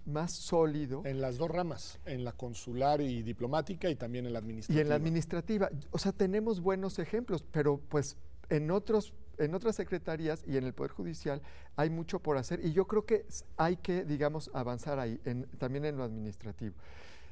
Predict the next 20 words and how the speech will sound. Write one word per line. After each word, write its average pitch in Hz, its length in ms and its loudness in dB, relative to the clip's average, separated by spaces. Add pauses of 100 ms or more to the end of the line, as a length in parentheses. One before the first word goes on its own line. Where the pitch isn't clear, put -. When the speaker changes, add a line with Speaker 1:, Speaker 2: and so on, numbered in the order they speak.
Speaker 1:
Y 220 140 2
otra 339 340 2
es, 185 320 2 (360)
eh, 151 280 4 (280)
bueno, 190 420 6 (1040)
la 196 200 4
transparencia 220 640 0
también 208 380 0
siempre 208 340 -2
es 196 80 -2
súper 190 420 -4
buena, 190 440 -4
¿no? 147 180 -2
O 185 60 -4
sea, 165 200 0 (280)
declaraciones 147 800 2
de 143 100 2
conflictos 143 640 -2
de 139 80 0
interés, 139 720 0